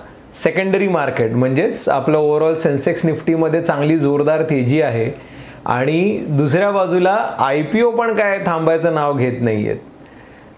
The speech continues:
गेल्या महिन्याच्या म्हणजे नोव्हेंबरच्या शेवटी आपण जे टाटा टेक आणि त्याच्याबरोबर जे चार आयपीओ होते, ह्या सगळ्यामध्ये आपण पाहिलं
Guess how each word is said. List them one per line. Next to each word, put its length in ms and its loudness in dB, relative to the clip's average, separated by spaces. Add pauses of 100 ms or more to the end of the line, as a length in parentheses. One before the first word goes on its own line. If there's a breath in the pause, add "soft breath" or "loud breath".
(400 loud breath)
गेल्या 240 0
महिन्याच्या 840 -2
म्हणजे 440 -2
नोव्हेंबरच्या 760 0
शेवटी 640 0
आपण 420 -2
जे 120 0
टाटा 340 -2
टेक 280 -2
आणि 160 0
त्याच्याबरोबर 680 0
जे 140 0
चार 280 0
आयपीओ 380 0
होते, 300 -2
ह्या 240 0
सगळ्यामध्ये 540 0
आपण 240 0
पाहिलं 520 0